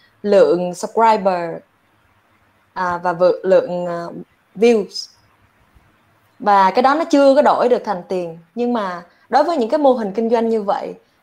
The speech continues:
thì họ nhìn thấy được cái khả năng monetization, tức là khả năng tạo ra được tiền,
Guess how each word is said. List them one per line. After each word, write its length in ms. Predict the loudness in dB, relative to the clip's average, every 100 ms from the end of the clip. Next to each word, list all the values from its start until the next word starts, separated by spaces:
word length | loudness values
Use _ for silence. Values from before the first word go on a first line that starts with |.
| _
thì 440 | -8 -6 -4 -8 -12 _ _ _ _ _ _ _
họ 140 | 0
nhìn 360 | 2 4 4 2
thấy 260 | -2 0
được 140 | 0 0
cái 80 | -2
khả 240 | -8 -8
năng 240 | -6 -4 -4
monetization, 1000 | -2 -4 -6 -8 -8 -6 -6 -6 -10 -10
tức 80 | -10
là 100 | -8
khả 160 | -6
năng 220 | -6 -6
tạo 220 | -6 -4 -2
ra 80 |
được 180 | -4 -6
tiền, 380 | -6 -4 -4 -8